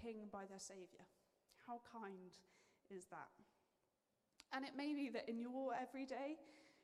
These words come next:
you feel a bit devastated by your circumstances, or a little confused about what's going around you, going on around you,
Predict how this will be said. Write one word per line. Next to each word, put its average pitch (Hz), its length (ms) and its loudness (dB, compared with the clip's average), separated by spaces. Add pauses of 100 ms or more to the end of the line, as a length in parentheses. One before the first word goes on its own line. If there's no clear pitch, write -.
you 226 200 -2
feel 233 220 0
a 220 40 0
bit - 300 -4 (400)
devastated 226 880 0
by 233 160 -2
your 208 120 -4
circumstances, 233 1080 -4 (580)
or 208 480 0
a 214 80 0
little 208 240 0
confused 254 880 0
about 214 240 2
what's 214 180 -2
going 214 300 -2
around 226 560 -2
you, 220 240 -6 (180)
going 214 240 -2
on 214 140 0
around 214 400 -4
you, 214 160 -4